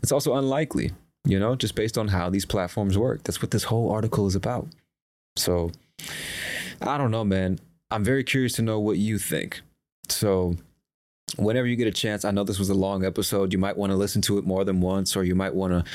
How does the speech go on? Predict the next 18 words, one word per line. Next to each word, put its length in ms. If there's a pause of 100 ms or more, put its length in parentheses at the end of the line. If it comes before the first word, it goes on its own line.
(200)
read 280
the 80
P 200
D 220
F 180
vocabulary 720
guide 340
to 60
see 480 (240)
the 120
explanations, 680
the 40
definitions, 840
and 180
really 220
internalize 640
this 100
concept. 600